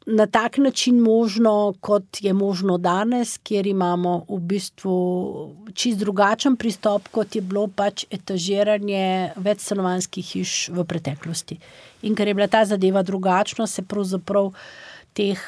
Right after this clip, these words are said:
etažiranj niti ni izvedlo in zdaj nekako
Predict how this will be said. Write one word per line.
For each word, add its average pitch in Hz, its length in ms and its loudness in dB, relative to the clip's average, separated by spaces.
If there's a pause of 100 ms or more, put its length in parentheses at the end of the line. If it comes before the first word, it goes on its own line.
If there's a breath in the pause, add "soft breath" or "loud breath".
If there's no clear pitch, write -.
(220)
etažiranj 196 840 2
niti 190 360 -4
ni 185 380 2
izvedlo 196 800 2
in 202 240 -6
zdaj 190 380 0
nekako 190 800 -4